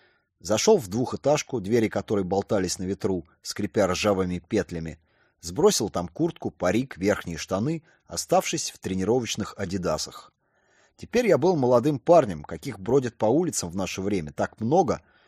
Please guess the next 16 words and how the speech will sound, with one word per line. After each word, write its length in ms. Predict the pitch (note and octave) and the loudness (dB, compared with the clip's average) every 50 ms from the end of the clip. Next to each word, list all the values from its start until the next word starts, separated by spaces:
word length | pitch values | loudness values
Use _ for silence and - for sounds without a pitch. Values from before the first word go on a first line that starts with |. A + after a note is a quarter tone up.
| _ _ _ | _ _ _
что, 240 | - - - A2 - | -16 -4 -4 -4 2
кажется, 460 | - D#3 F3 F3+ D#3 G#2+ - - - | 4 4 4 4 2 -2 -4 -6 -4
каждый 320 | _ - C#3 B2+ B2+ C#3 | _ -2 -2 -2 -4 -6
первый 400 | A#2 _ - E3+ E3+ C#3+ A#2 G2 | -8 _ 0 2 2 2 2 0
мечтает 420 | F2 F2+ E2+ - - B2 B2+ C3+ - | -2 -4 -4 -4 -2 0 0 0 0
стать 300 | - - G#2 G2+ G2+ F2+ | -2 0 0 -2 -2 0
бандитом 640 | E2 - A2+ A#2 A2+ A2 A2 G2+ - - - - _ _ _ _ _ _ _ _ _ _ | 2 2 2 2 2 0 -2 -4 -4 -8 -18 -18 _ _ _ _ _ _ _ _ _ _
или 160 | - A#2 D#3 | -2 -2 -2
хотя 340 | C#3 - C3 A2 - D3+ D3 | 0 2 0 2 2 0 2
бы 100 | A#2+ G2+ | 2 0
внешне 440 | E2+ F2+ G2+ A2+ C3 C3 - - F#2 | 0 0 0 0 0 0 -2 -6 -6
на 60 | E2+ | -6
него 260 | E2 E2+ F2 F2 G#2 G#2 | -6 -6 -2 -2 -2 -2
походить. 640 | _ - F#2 - - F#2+ F2+ E2+ E2 D2+ - - _ _ _ _ _ _ _ _ _ _ | _ -6 -8 -4 -4 -4 -4 -4 -8 -12 -14 -20 _ _ _ _ _ _ _ _ _ _
Мимикрия, 640 | - G2+ A#2+ C#3+ E3 D#3+ - F3+ A3 A#3 G#3 B2+ F#2+ | -6 -4 -2 -2 -2 -2 -2 -2 -2 0 0 0 0
наверное. 560 | F2+ F2+ G2 G2 G2 F2+ D#2+ E2 E2+ C#2+ | 0 -2 0 2 2 0 0 -2 -8 -16